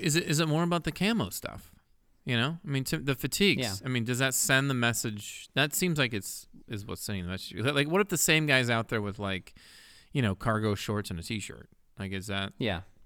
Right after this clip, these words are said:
Speaker 1: It's, it seems like it's the camo stuff.
Speaker 2: Either way, uh, that's, those are the, yeah, some of the strange encounters we had. Uh, I mean, just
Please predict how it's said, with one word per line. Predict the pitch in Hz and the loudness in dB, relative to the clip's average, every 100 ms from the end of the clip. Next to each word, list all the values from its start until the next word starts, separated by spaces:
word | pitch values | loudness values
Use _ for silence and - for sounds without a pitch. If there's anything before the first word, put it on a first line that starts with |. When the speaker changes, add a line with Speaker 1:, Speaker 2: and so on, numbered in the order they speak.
| - - - 123 | -20 -20 -8 -6
Speaker 1:
It's, | - | -4
it | 135 | -2
seems | 156 135 | -2 0
like | 113 - | -2 -4
it's | 92 | -12
the | - | -10
camo | 101 87 | -8 -8
stuff. | 85 92 95 _ _ _ _ - - - | -10 -12 -14 _ _ _ _ -20 -8 6
Speaker 2:
Either | 240 277 | 8 12
way, | 240 233 233 | 12 12 10
uh, | 170 160 | 6 2
that's, | 175 226 - | 6 8 10
those | 233 262 | 8 8
are | |
the, | 277 240 | 4 4
yeah, | 247 190 | 4 4
some | 233 | 4
of | |
the | 247 | 2
strange | 254 240 | 2 0
encounters | 220 220 208 | 2 2 4
we | 202 | 4
had. | 208 214 214 | 6 8 6
Uh, | 165 156 - | 4 -2 -4
I | 165 165 | 0 2
mean, | 156 147 | 4 4
just | 156 | 2